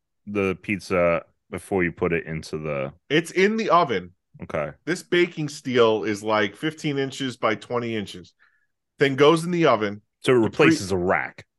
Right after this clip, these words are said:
Speaker 2: It goes on top of the rack.
Speaker 1: Okay. It's sitting
Speaker 2: Yeah.
Speaker 1: on a rack. Got it.
Speaker 2: Sitting on a rack. You preheat the oven five hundred.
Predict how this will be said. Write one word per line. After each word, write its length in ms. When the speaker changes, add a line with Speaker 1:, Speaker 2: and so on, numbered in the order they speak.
Speaker 2:
It 120
goes 200
on 120
top 200
of 40
the 80
rack. 240
Speaker 1:
Okay. 280
It's 180
sitting 280
Speaker 2:
Yeah. 60
Speaker 1:
on 80
a 40
rack. 400
Got 160
it. 60
Speaker 2:
Sitting 180
on 100
a 60
rack. 300
You 80
preheat 460
the 120
oven 220
five 300
hundred. 420